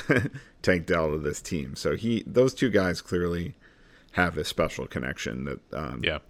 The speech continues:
Speaker 1: is going to continue for a long time. So that's, that's pretty appealing, uh, argument in Dell's favor, I'd say.
Speaker 2: Yeah, that's true. Uh, the other thing I want, I mean, I feel like we could talk about the Texans for a while. They're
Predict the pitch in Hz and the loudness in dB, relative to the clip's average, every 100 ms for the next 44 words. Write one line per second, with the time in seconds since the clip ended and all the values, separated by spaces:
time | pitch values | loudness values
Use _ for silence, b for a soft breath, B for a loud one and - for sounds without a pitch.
0 | b b b b 87 98 90 85 - 87 | b b b b -4 0 0 -2 -4 -4
1 | 78 - 82 98 90 82 78 76 71 65 | -4 -8 -6 -2 -2 -2 -2 -2 -2 -4
2 | 69 - 80 50 - - 69 85 92 - | -6 -6 -4 -6 -8 -6 -2 0 -2 -4
3 | - 92 - - 98 85 - 82 71 73 | -2 -2 0 2 4 2 0 -2 -2 -6
4 | 71 - - 73 - 82 - 71 69 - | -8 -10 -10 -8 -8 -8 -8 -8 -8 -8
5 | - - - 62 - - - - - _ | -10 -6 -6 -6 -8 -10 -10 -12 -16 _
6 | - - 87 85 - 95 85 - b b | -14 -4 -2 -2 -2 0 0 -6 b b
7 | 107 101 92 90 120 120 117 113 - 113 | 2 4 4 4 2 2 2 0 2 2
8 | 98 95 107 87 87 - 87 82 78 - | 4 6 6 6 2 4 4 4 0 2
9 | 87 90 - 82 82 80 78 85 87 | 2 0 -2 0 2 4 4 2 2